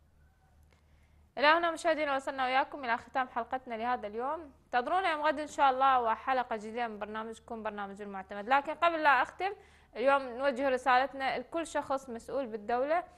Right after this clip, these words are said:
قدم خدمة لأبناء بلدك قبل لا تخسرهم. انتخابات جاية، استغل هاي الفرصة. دا أنت صدق تريد ينتخبوك، قدم لهم شي. نتمنى الرحمة والغفران ال-، يعني شهداء العراق جميعًا،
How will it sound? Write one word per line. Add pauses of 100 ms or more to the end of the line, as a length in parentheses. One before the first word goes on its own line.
(920)
قدم
خدمة
لأبناء
بلدك
قبل
لا
تخسرهم.
انتخابات
جاية،
استغل
هاي
الفرصة.
دا
أنت
صدق
تريد
ينتخبوك، (760)
قدم
لهم
شي. (1500)
نتمنى
الرحمة
والغفران
ال-،
يعني
شهداء
العراق
جميعًا،